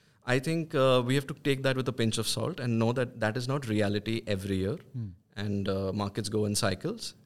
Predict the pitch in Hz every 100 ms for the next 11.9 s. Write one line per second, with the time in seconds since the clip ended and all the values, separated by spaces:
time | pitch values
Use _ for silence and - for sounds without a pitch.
0 | _ 101 104 101 104 107 101 135 113 110
1 | 104 - 110 98 - - 90 95 90 90
2 | 92 - 117 117 131 123 120 120 113 117
3 | 127 151 170 - - _ _ _ _ 110
4 | 113 120 117 120 117 110 107 104 101 101
5 | 101 - - 123 113 - 95 95 - -
6 | - - - _ 110 104 - 160 180 214
7 | 214 208 165 139 127 127 - 143 139 147
8 | 143 - - _ _ _ - 143 135 123
9 | 143 143 139 131 123 139 127 127 123 123
10 | 131 127 127 120 - 156 156 120 123 123
11 | 117 120 120 123 123 120 123 120